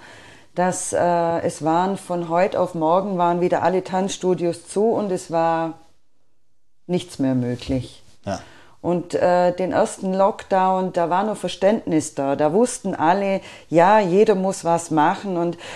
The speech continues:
Speaker 1: aber der zweite, den empfanden jetzt viele einfach auch als willkürlich.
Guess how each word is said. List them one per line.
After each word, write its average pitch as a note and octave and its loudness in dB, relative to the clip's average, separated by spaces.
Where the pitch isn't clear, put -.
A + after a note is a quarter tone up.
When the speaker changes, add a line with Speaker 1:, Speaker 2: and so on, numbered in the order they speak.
Speaker 1:
aber F#3+ 6
der F#3 4
zweite, F3+ 0
den F3+ -2
empfanden F3+ -4
jetzt F3 -4
viele G#3 0
einfach E3+ -4
auch D3 -4
als D3 -6
willkürlich. C3 -4